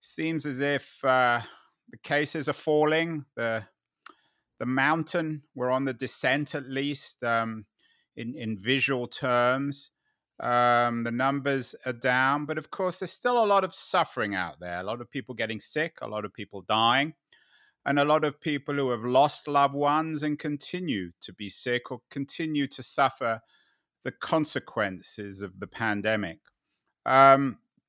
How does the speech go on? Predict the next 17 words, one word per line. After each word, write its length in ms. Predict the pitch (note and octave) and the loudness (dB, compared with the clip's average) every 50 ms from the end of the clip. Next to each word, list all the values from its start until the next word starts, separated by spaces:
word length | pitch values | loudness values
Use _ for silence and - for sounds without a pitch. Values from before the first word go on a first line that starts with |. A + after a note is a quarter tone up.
| _ _ _ _ _ _ _ - - _ | _ _ _ _ _ _ _ -10 -10 _
how 360 | - - - - F#3 F3+ F3+ | -12 -4 6 8 8 8 8
are 60 | F3+ | 6
we 120 | F3+ F#3 E3+ | 4 4 4
gonna 440 | C#3+ E3+ E3+ D#3+ D#3 D3+ C#3+ - - _ _ _ _ _ _ _ _ F3+ B2 G#2+ | 6 6 8 8 8 8 6 4 -4 _ _ _ _ _ _ _ _ -20 -20 -2
get 280 | - D3 D3 C#3 - | 2 2 2 4 4
over 360 | E3 D3+ D#3 D#3+ B2+ A2+ G#2+ G2+ | 4 4 4 4 2 -2 -4 -4
all 140 | G#2 G#2 | -4 -4
this 220 | G2+ G2+ A2+ G#2 - | -4 -4 -4 -4 -4
suffering? 720 | - - - D3 D3+ - - - A2+ G2 F2+ F2 F2+ F#2 F#2+ - _ _ - _ _ _ _ | -6 0 2 2 2 2 -2 -6 -6 -6 -6 -6 -8 -12 -14 -16 _ _ -20 _ _ _ _
Uh, 300 | - B2+ C3+ C3+ C3+ C3 - - | 0 4 6 6 6 6 4 -2
one 440 | - D3+ C#3+ D3+ F3+ G#3 B3 C4 | -10 -12 -6 2 4 4 4 6
way 180 | A#3+ E3 C3+ A#2+ | 4 4 4 4
of 160 | A2+ G#2 G#2+ | 2 -2 -4
doing 340 | G#2+ C3+ C3 C3 C#3 C#3+ D3 | -4 -2 -2 0 0 0 0
it 140 | D3+ D3+ D3+ | -2 -2 -2
is 180 | D3 C3+ C3+ | -4 -6 -6
using 540 | C#3+ D#3+ F#3+ G3 F#3 D#3+ F3 F3 E3 D#3+ D3+ | -6 -6 -6 -8 -4 -4 -2 -2 -2 -4 -8